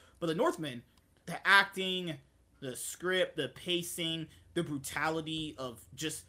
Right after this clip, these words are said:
what that time period most likely looked like for a lot of people. I like stuff like that, where movies that are based off of certain time periods,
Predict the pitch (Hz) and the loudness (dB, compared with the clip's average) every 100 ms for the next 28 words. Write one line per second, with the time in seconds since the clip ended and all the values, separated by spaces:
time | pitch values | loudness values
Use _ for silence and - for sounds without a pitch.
0 | - 151 165 175 160 175 170 165 180 170 | -12 -2 2 2 0 -2 -2 -2 -2 -2
1 | 156 131 143 160 - 156 147 151 127 135 | -2 -2 -2 -2 -2 -4 -2 -4 -4 -6
2 | - 160 151 165 160 214 175 175 233 359 | -2 -2 -2 -2 -4 -4 -6 2 4 6
3 | 165 - 170 151 123 98 123 104 90 - | 2 0 -2 0 -4 -4 -6 -6 -10 -18
4 | - - 165 190 175 - - - - - | -20 -6 2 4 2 0 -14 -20 -20 -20
5 | - - - - 202 240 262 214 143 175 | -20 -20 -18 -6 -4 -2 0 0 2 0
6 | 185 160 151 131 202 156 143 139 156 165 | 2 0 0 -4 -4 -4 -4 -4 -4 -4
7 | 185 190 202 226 226 | -4 -4 -4 -6 -8